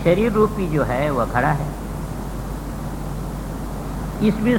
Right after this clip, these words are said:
सूक्ष्म शरीर रूपी जल है, जो बुद्धि प्रधान है, मन प्रधान है, और उसमें जो है, वह स्वरूप का प्रतिफलन है, यही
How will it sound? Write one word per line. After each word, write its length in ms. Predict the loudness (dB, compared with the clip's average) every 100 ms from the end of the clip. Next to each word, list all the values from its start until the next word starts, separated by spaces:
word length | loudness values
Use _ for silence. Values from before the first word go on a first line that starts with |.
| 2
सूक्ष्म 460 | 2 2 2 2 4
शरीर 360 | 6 6 4
रूपी 380 | 4 0 2 0 2
जल 140 | 2
है, 160 | 2 0 -4 -6 -6 -6 -6 -6 -6 -6 -6 -6 -6 -6 -6 -4 -6 -6 -6 -6 -4 -6 -6 -4 -2
जो 80 | 0
बुद्धि 280 | 0 2 0
प्रधान 400 | 2 4 4 4
है, 120 | 0
मन 140 | 0 0 -2
प्रधान 280 | -2 -2 -2
है, 100 | -2 -4 -6 -6 -6 -6 -6 -6 -6 -6 2 8
और 120 | 8 6 0
उसमें 420 | 0 0 2 2
जो 100 | 4 4
है, 460 | 4 4 4 4
वह 280 | 4 6 8 8 6 2
स्वरूप 280 | 2 2 2 2
का 100 | 2
प्रतिफलन 640 | 4 -2 -2 0 2 4
है, 200 | 2 0 -4 -6 -6 -6 -6 -6 -6 -6 -6 -6 -6 -6 -6 -4 4
यही 160 | 4